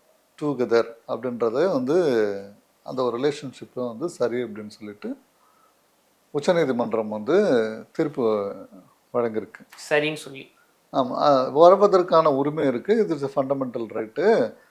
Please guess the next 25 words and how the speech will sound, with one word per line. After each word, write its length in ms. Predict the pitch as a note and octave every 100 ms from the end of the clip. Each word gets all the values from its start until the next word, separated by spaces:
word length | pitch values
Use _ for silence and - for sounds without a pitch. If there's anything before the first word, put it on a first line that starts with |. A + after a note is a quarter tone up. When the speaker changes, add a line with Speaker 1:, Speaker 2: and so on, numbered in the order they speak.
| _
Speaker 1:
So, 360 | - A3+ G3 D#3
ரெண்டாவது 600 | F#3 F3+ D#3+ D3+ D3+ C#3
வந்து 0 |
பார்த்தீங்க 320 | C#3 B2+ B2+
அப்படின்னா, 400 | A#2+ A#2 B2+ A3
ரெண்டு 340 | G3 D#3 E3+ F3+
பேரும் 300 | F#3 G#3+ F#3+
வந்து 240 | E3 E3
பார்த்தீங்க 340 | E3 C#3+ C#3
அப்படின்னா, 300 | C3 B2+ D#3+ D3
மனமொத்து 460 | C3+ C#3+ C#3 -
இருந்தாங்க 640 | E3+ C#3 C#3 C#3 C#3 B2+ A#2
அப்படின்னு 180 | A2+ A#2+
சொன்னா, 360 | C3 D3 A3
அது 160 | F3 D3+
வந்து 320 | C#3+ E3 G#3 - _ _ _ _ _ -
ஏத்துக்கொள்ளக்கூடிய 800 | F#3+ F#3 F#3+ D#3 D3 C3+ C3 B2
ஒரு 180 | A#2+ A#2+
விஷயமா, 380 | A#2+ D#3 D3
ஏன்னா 220 | D3+ C3+ D3
கலாச்சாரம் 540 | D3 D#3+ D#3+ C#3+ C3+
மாறிட்டு 340 | B2 C3 B2+
வருது 380 | A#2+ A2+ A2 B2
அப்படின்றதுக்காக, 840 | G#2+ G#2+ G#2+ G#2+ - A#2+ D#3+ A#3 G#3+
so 500 | - F3+ D3+ B2